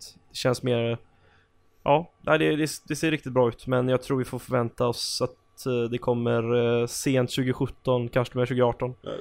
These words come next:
Speaker 2: det
Speaker 1: Och det är väl, alltså, det är väl mycket spel som Sony har som faktiskt tyvärr ligger rätt långt fram, men samtidigt så visar de upp en jävla massa spel också, så att
Speaker 2: Men, eh, alltså, det har ju, det har ju, det känns som det, det har ju mer att låna av Heavy Rain än vad det har av Beyond.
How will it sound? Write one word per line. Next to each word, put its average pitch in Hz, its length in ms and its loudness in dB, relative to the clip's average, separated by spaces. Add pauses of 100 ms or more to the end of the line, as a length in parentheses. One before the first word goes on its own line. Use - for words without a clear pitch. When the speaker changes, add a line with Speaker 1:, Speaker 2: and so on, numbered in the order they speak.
(200)
Speaker 2:
det 127 80 -2
Speaker 1:
Och 135 60 4
det 151 60 6
är 165 40 6
väl, 185 160 2
alltså, 151 180 0
det 160 120 4
är 180 40 4
väl 190 120 2
mycket 202 340 -2
spel 143 220 2
som 131 160 -4
Sony 127 220 2
har 139 220 6
som 131 220 -6
faktiskt - 380 -4
tyvärr 131 140 8
ligger 127 260 6
rätt 131 160 6
långt 117 180 2
fram, 123 240 2
men 123 240 2
samtidigt 127 340 -2
så 127 80 -6
visar 127 180 0
de 120 60 2
upp - 100 -4
en 120 60 0
jävla 117 240 0
massa 123 200 -2
spel 123 180 2
också, 117 220 -4
så 110 120 -8
att - 160 -20 (340)
Speaker 2:
Men, 120 320 0
eh, 117 260 -2 (340)
alltså, 135 180 -2
det 139 80 6
har 135 160 6
ju, 113 260 0 (380)
det 135 100 -6
har 135 100 6
ju, 131 140 2 (120)
det 135 180 -2
känns 135 200 -2
som 143 100 -6
det, 147 200 -4
det 143 100 -4
har 143 60 4
ju 143 60 4
mer 147 200 2
att 143 80 4
låna 160 220 2
av 117 200 -2
Heavy 117 160 -4
Rain 110 260 -2
än 120 80 -6
vad 131 80 -4
det 127 60 -2
har 113 100 -4
av 104 120 -8
Beyond. 104 340 -4